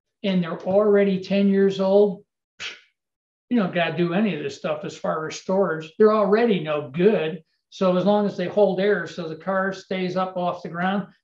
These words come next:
that's all they're good for at this point. So I wouldn't bother with anything special doing with the tire. But if you got some new tires,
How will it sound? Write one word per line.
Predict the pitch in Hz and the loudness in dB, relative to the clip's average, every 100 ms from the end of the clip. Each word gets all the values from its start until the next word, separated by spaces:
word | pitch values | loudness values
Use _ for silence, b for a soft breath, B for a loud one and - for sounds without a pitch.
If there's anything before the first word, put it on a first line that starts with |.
| _ | _
that's | 196 196 - | -2 -2 0
all | 208 208 | 2 4
they're | 208 190 | 4 4
good | 190 - | 2 -2
for | 165 156 | -8 -10
at | 156 | -10
this | 156 - | -16 -14
point. | 180 156 156 | -12 -10 -12
So | - 165 | -10 -10
I | 170 | -6
wouldn't | 175 170 156 | -8 -8 -10
bother | 170 165 160 165 B B _ _ | -8 -8 -8 -12 B B _ _
with | 165 151 | -10 -6
anything | 180 165 185 156 | -6 -6 -10 -12
special | - 165 156 175 | -10 -10 -8 -12
doing | 156 156 151 | -10 -10 -10
with | 143 | -14
the | |
tire. | - 180 156 139 | -12 -8 -8 -6
But | 185 | -6
if | 196 | -6
you | 233 | -6
got | 254 | -6
some | - 214 | -2 0
new | 208 | 0
tires, | 202 175 170 160 | 0 -2 -2 -6